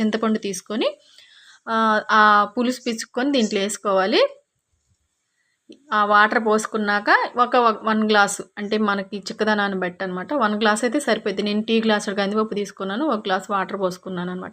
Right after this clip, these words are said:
ఉడికాక ఇప్పుడు అది మొత్తం కూడా అది ఉడుకుతూనే ఉండాలి, ఆ ప్రాసెస్ అయితే జరుగుతూనే ఉండాలన్నమాట. ఉడుకుతూ ఉన్నప్పుడు మనం గంట పెట్టి తిప్పుతూ ఉండాలి. ఆ కొంచెం మెదిపి-, మెదిగిద్ది అనమాట. గంట పెట్టి ఇప్పుడు పచ్చిమిరపకాయలు వేసి ఒకసారి కలిపి ఉల్లిపాయలు వేసి అట్లా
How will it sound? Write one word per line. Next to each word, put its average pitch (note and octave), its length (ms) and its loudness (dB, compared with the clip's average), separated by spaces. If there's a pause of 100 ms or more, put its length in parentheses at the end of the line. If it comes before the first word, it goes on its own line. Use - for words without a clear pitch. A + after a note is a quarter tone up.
(140)
ఉడికాక A#3 580 0 (840)
ఇప్పుడు A3+ 540 4
అది G#3 180 0
మొత్తం A3 420 0
కూడా C4 380 2 (120)
అది A3 120 0
ఉడుకుతూనే D4 460 4
ఉండాలి, A#3+ 240 4
ఆ G3 40 6
ప్రాసెస్ G#3+ 500 0
అయితే B3 300 2
జరుగుతూనే A3+ 480 0
ఉండాలన్నమాట. F#3+ 580 -4 (680)
ఉడుకుతూ A3+ 260 2
ఉన్నప్పుడు C4+ 280 2
మనం A#3 400 2
గంట A3 240 2
పెట్టి C#4+ 200 2
తిప్పుతూ A#3 400 0
ఉండాలి. G#3 400 0
ఆ G#3 360 4
కొంచెం A3+ 440 0
మెదిపి-, G#3+ 400 -2
మెదిగిద్ది G#3+ 520 0
అనమాట. F3+ 320 -6
గంట F#3+ 320 -2
పెట్టి G3+ 280 -2
ఇప్పుడు A3+ 160 -10
పచ్చిమిరపకాయలు G3+ 460 -4
వేసి G3 160 -4
ఒకసారి F#3+ 280 -2
కలిపి F#3+ 300 -4
ఉల్లిపాయలు F#3+ 440 -4
వేసి F#3+ 140 -10
అట్లా G3+ 240 -6